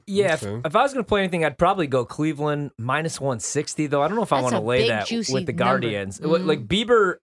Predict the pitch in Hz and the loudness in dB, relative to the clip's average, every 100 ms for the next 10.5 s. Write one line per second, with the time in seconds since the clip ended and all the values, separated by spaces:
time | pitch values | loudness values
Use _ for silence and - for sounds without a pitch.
0 | - 139 - 170 214 269 170 - 156 147 | -2 -2 0 2 4 4 2 2 0 2
1 | 131 107 - 113 - 117 147 147 208 202 | 0 -2 0 0 -2 -4 -4 -2 0 0
2 | - 175 160 147 139 135 _ _ _ - | 2 0 2 2 2 0 _ _ _ -6
3 | 107 156 160 156 143 139 127 127 143 120 | 0 0 2 0 2 2 0 0 0 -2
4 | 110 147 147 - 131 117 120 139 117 - | -2 -4 -2 0 0 0 -6 -4 -6 -4
5 | 127 123 - 127 123 120 _ - 135 165 | -2 -2 -2 0 0 -4 _ -6 -2 0
6 | 185 247 254 202 160 147 - 113 156 165 | 4 4 4 2 0 -2 -2 2 2 2
7 | 147 151 139 147 127 143 143 123 120 135 | 0 -2 0 -2 0 0 2 0 0 -4
8 | - 127 113 110 _ _ _ _ - 139 | 0 0 2 0 _ _ _ _ 0 2
9 | 131 113 139 175 170 151 147 143 139 120 | 2 0 2 4 4 4 4 4 2 2
10 | 123 117 110 101 | 2 2 -2 -6